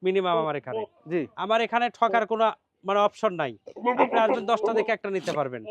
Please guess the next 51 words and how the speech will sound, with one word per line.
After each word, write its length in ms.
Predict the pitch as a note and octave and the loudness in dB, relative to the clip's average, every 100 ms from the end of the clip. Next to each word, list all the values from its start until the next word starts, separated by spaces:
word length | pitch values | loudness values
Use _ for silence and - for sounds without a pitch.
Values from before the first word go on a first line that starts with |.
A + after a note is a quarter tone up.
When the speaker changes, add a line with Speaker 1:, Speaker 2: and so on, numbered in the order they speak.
| G#3+ | -2
Speaker 2:
জি, 120 | F#3+ | 0
জি। 120 | D3+ - | 0 -2
Speaker 1:
আপনারও 340 | - B3+ A#3+ | -2 -2 -2
মনের 240 | A3+ A#3 A3 | 0 -2 -2
খুঁতখুঁতি 360 | A#3 - A3+ | -4 -6 -6
থাকবে 220 | A3+ A3 A3+ | -4 -4 -2
না, 80 | A3+ | 0
আমারও 200 | G#3 A3 | 2 2
মনের 180 | G#3 G3+ | 2 -2
খুঁতখুঁতি 280 | F#3+ G#3 F3+ | -4 -6 -4
থাকবে 160 | F3+ | -2
না। 60 | F#3 | -2
একদম 260 | F#3+ F3+ A3 A3+ | -2 -2 -2 -4
স্কয়ার 340 | - A#3+ A#3+ | -4 2 2
জিনিসটাই 340 | G#3 G#3 - F#3+ | 0 -6 -2 -2
আপনি 160 | - | -2
পাবেন। 280 | D3 C3+ A2+ G#2 _ D3 | -4 -4 -6 -14 _ -4
Speaker 2:
জি, 120 | F3 | -2
জি। 120 | D3 B2 F#3+ | -2 -6 0
Speaker 1:
এই 120 | G3+ | 2
হলো 160 | F#3+ D#3 | 4 0
বিষয়। 300 | C#3 C3 A2+ | -4 -8 -8
Speaker 2:
এই 160 | D3 | -10
হলো 140 | D3 B2+ | -12 -12
বিষয়। 180 | A#2 - | -12 -4
Speaker 1:
সুস্থ 200 | G#3+ G#3+ G3+ | -4 -2 0
সবল 260 | F#3 A#3 | 0 -2
দেখে 200 | G#3+ G#3 | -2 -4
শুনে 200 | A3+ A3 G#3 | -6 -6 -2
খাওয়া 260 | G#3 G3+ G3 | 0 2 4
দাওয়া, 220 | G3 G3 F#3+ _ _ | 4 2 0 _ _
A 60 | F#3+ | -6
to 120 | G#3 F#3+ | -2 0
Z 60 | F#3+ F#3+ | 0 0
সম্পূর্ণ 360 | G#3 F3+ G#3 F#3+ | -2 0 -2 -2
ট্রিটমেন্ট। 440 | G3 F3+ F#3+ F#3 E3+ - - - | -4 -4 -4 -4 -6 -16 -16 -10
আপনাকে 280 | - F#3+ G#3 | -8 -4 -4
একটা 240 | G3 G#3 | -4 -2
বেলার 220 | G3 G3 | 0 0
সময় 220 | - F#3+ F#3 | 0 -2 0
আমাকে 220 | F#3+ G4 | 0 -2
দিলে 180 | G4+ G#4+ | 0 0
পরে 180 | G#4+ G#4+ | 2 0
এই 160 | G#4 G4+ G4 F#4 F#4 | 0 -2 -4 -6 -6
ট্রিটমেন্ট 360 | G3+ F#3+ G3 F3+ | -6 -6 -8 -4
সম্পূর্ণ 380 | - A3+ A3+ G3+ | 0 0 0 -2
কিছু 180 | F#3+ F#3+ | -2 -4
আপনাকে 260 | F3+ F#3 - | -4 -4 -6
শিখাই 280 | E3+ E3+ | -6 -4
দিতে 180 | D3 C3+ | -6 -8
পারলাম। 240 | B2 A2+ | -10 -10